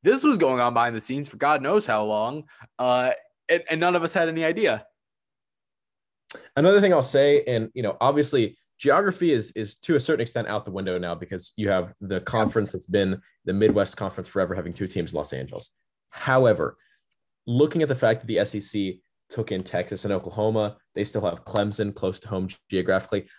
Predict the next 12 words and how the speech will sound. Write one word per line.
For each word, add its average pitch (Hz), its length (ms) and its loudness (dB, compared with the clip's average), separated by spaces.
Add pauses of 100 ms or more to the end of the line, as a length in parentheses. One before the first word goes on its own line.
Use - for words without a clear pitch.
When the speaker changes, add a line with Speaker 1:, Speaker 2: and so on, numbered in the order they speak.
(180)
Speaker 2:
I'm 117 140 0
thinking 160 640 -2 (600)
most 131 600 2
of 156 100 -2
the - 160 0
S 113 240 -2
E 123 80 -6
C's 117 300 -8
moves 101 500 -2
for 98 140 -8
future 107 360 -4
extan-, 95 440 -2